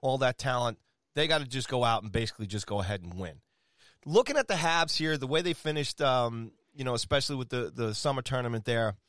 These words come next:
um, Claude Julien, who's always been a favorite of mine and stuff, Bergeron, Bergevin, all this different stuff that's going off the ice, but,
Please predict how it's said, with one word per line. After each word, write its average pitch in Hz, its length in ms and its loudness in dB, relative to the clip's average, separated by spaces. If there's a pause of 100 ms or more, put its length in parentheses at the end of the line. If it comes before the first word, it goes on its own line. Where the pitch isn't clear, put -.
(600)
um, 107 520 0 (760)
Claude 147 240 0
Julien, 135 460 0
who's 120 180 -4
always 123 240 0
been 120 100 -6
a 113 60 -4
favorite 113 320 -2
of 107 80 -4
mine 110 220 0
and 101 80 -8
stuff, 104 360 -2 (140)
Bergeron, 127 500 -2 (320)
Bergevin, 127 360 -2
all 143 120 2
this 151 200 -4 (100)
different 147 260 -2
stuff 143 220 -2
that's 120 140 -6
going 131 160 -2
off 123 100 0
the 123 140 -2
ice, 120 120 0
but, 135 220 0